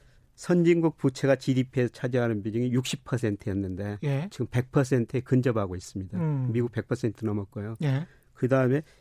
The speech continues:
Speaker 1: 신흥시장, 기업 부채가 굉장히 많이 늘어났거든요.
Speaker 2: 예.
Speaker 1: 특히 인도, 더 많이
Speaker 2: 그렇죠.
Speaker 1: 나란 나라가 중국입니다.
Speaker 2: 예.
Speaker 1: 그래서 신흥시장은 기업이 부실해졌죠.
Speaker 2: 음.
Speaker 1: 그다음에 우리나라, 호주, 캐나다 이런 나라는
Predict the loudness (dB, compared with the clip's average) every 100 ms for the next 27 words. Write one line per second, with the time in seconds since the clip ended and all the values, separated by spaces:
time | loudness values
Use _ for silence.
0 | _ -16 0 4 6 4 0 0 0 -4
1 | _ _ _ _ 2 2 2 -4 -2 -2
2 | 0 2 4 4 2 0 -2 -2 -4 -8
3 | -10 -8 -6 -4 -2 -4 -6 -12 -4 -4
4 | -2 2 4 4 4 0 -8 _ _ _
5 | _ _ -6 2 6 6 6 6 4 2
6 | 0 0 -2 -2 -6 0 2 4 2 0
7 | -2 -8 -14 -6 0 0 0 -2 -2 -2
8 | -4 2 4 4 0 0 2 0 -2 _
9 | _ _ _ 2 4 6 4 0 -6 -4
10 | -4 -6 -8 -10 -6 -4 0 2 4 4
11 | 4 4 6 6 4 2 -2 _ _ _
12 | _ _ _ -8 0 2 0 0 2 4
13 | 4 4 4 4 2 0 0